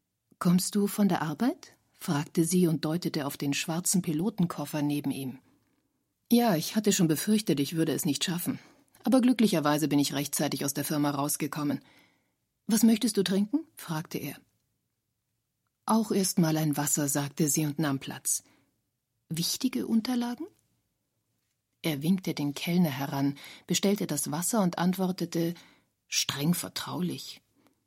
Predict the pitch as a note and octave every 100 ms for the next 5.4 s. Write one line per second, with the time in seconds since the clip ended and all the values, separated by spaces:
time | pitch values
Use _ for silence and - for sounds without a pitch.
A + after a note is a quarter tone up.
0 | _ G#3 - A3 F3 D3 C#3 - C#3+ C#3
1 | C#3 B2+ - C3+ C3 C3 C3+ C#3 C#3+ C#3+
2 | C#3+ C#3 C3+ C3+ C#3+ C#3+ C3+ - - -
3 | _ _ - A#3 C4 - G3+ G3+ - D3
4 | E3 F#3+ C#3 C#3 C#3 C3+ D#3 D3 C#3+ C3+
5 | C#3+ D3 C#3